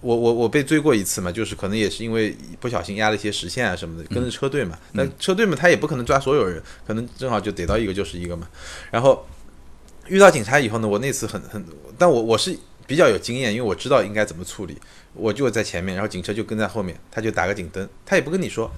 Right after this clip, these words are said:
Speaker 1: 就打个警灯跟，哎，我一看，哎，有个警车跟着我，那我就靠边停。那如果他不是跟我的话，他就过去了。
Speaker 2: 嗯。
Speaker 1: 他如果是跟我，他就在后面停着，然后他不动。警察，警车就停在你后面不动。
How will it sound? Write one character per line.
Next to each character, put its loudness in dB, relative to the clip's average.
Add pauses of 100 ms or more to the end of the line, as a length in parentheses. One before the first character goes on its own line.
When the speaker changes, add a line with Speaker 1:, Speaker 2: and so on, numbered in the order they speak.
(200)
Speaker 1:
就 -2
打 4
个 2
警 -4
灯 -6
跟， -6
哎， -4
我 2
一 -4
看， -6
哎， -2
有 -2
个 0
警 -8
车 -2
跟 -6
着 0
我， -4 (120)
那 -4
我 -2
就 -4
靠 -4
边 -2
停。 -6 (340)
那 -2
如 2
果 8
他 2
不 0
是 -4
跟 -4
我 0
的 -2
话， -8
他 -6
就 -4
过 0
去 -12
了。 -16 (160)
Speaker 2:
嗯。 0
Speaker 1:
他 4
如 6
果 10
是 2
跟 -2
我， 2
他 -4
就 -2
在 -4
后 -6
面 -6
停 -12
着， -12 (320)
然 -14
后 -6
他 -2 (180)
不 -4
动。 -6 (1600)
警 -6
察， -2 (140)
警 -6
车 -2
就 -4
停 -6
在 -4
你 -6
后 -8
面 -6
不 -10
动。 -8